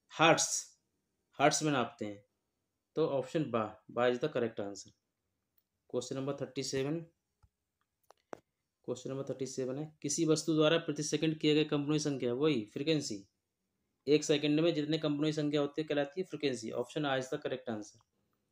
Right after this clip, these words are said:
क्वेश्चन नंबर थर्टी एट, कंपन करती हुई वस्तु का, कंपन करती हुई वस्तु का अधिकतम विस्थापन कहलाता है आयाम। ऑप्शन A, A is the correct answer, A is the correct answer।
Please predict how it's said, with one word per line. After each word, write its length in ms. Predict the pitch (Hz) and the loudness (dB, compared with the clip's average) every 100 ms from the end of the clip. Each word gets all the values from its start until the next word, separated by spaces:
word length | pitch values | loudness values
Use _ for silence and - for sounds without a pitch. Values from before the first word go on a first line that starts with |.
| _ - | _ -8
क्वेश्चन 220 | 127 - | -8 -6
नंबर 160 | 143 143 | -6 -6
थर्टी 300 | 147 139 151 | -6 -4 0
एट, 140 | 131 - _ _ _ _ _ - | 0 -2 _ _ _ _ _ -2
कंपन 340 | 131 135 160 | 0 2 2
करती 280 | 156 151 151 | 2 0 2
हुई 140 | 165 151 | 2 2
वस्तु 300 | 151 - 156 | 0 -2 0
का, 200 | 170 170 - - _ _ _ _ - | 2 2 -2 -12 _ _ _ _ -4
कंपन 360 | 127 127 151 147 | -4 0 0 2
करती 300 | 147 - 151 | 0 0 0
हुई 160 | 147 | 2
वस्तु 340 | 147 143 - 147 | 2 -2 -4 -2
का 180 | 160 151 | 0 2
अधिकतम 400 | 143 143 - 156 | 2 -2 -2 -2
विस्थापन 440 | 143 - 143 143 139 | -2 -4 -4 -2 -2
कहलाता 460 | 139 131 127 127 | 0 0 0 0
है 120 | 120 120 | 0 -2
आयाम। 420 | 127 156 156 113 104 _ _ _ _ - | 2 4 4 2 -4 _ _ _ _ -4
ऑप्शन 380 | 127 139 - 170 | 0 0 0 0
A, 120 | 151 117 104 _ _ _ _ _ - | 2 0 -4 _ _ _ _ _ -4
A 140 | 123 | 0
is 100 | 131 | 0
the 120 | 175 | 0
correct 300 | 165 143 143 135 | 2 0 2 0
answer, 320 | 113 107 101 - _ _ _ _ _ _ | -2 -4 -10 -12 _ _ _ _ _ _
A 160 | 120 127 | -2 2
is 140 | 123 | 2
the 160 | 127 196 196 _ - | 2 0 -2 _ -2
correct 300 | 135 135 131 | 0 0 -2
answer। 280 | 113 - | -4 -6